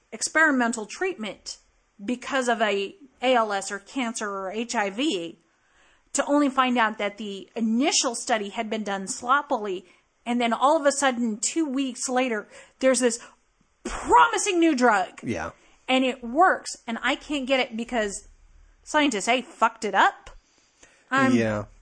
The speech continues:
Speaker 1: pretty pissed.
Speaker 2: At, at least it's not through any evil motives, but still,
Speaker 1: Right.
Speaker 2: you'd wish they thought more about the long run, the big picture of, "We gotta be careful, we gotta get this right the first time,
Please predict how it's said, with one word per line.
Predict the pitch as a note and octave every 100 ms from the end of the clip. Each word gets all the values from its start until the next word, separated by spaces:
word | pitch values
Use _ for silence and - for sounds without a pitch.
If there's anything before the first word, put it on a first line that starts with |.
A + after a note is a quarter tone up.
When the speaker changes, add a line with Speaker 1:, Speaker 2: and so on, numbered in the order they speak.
| _
Speaker 1:
pretty | - A#3
pissed. | - G3+ - - -
Speaker 2:
At, | - E3+ -
at | D#3 D#3+
least | D3+ D#3 F#3 -
it's | F3+ -
not | D3 D3 -
through | C3 B2+
any | B2+ A#2+ A#2 A2 G2 - _ _ _ _ -
evil | A#2 A2+ B2 C3+
motives, | A2 G#2+ A2+ D3+ D3 - - -
but | B2 -
still, | - E3+ D3 A#2+
Speaker 1:
Right. | G#3+ F3 E3+ - -
Speaker 2:
you'd | B2 B2 A2
wish | B2 C#3 - - - _ -
they | A2+
thought | - - C#3+ C#3+ C#3
more | A2+ A2 A2+
about | G#2+ G2+ G#2 -
the | G2+
long | G2 G2+ G2+
run, | G2+ F#2+
the | F#2
big | A#2+ G#2
picture | - G2+ - G2+ F2+
of, | F2+ F#2 E2+ - _ _ _ _ -
"We | G2+
gotta | B2 A#2 A2
be | G#2+
careful, | A#2 G#2 G#2
we | G2+
gotta | A#2 A2+
get | A2+ -
this | -
right | G#2 G2
the | -
first | G#2 F#2 -
time, | F2+ F2 F2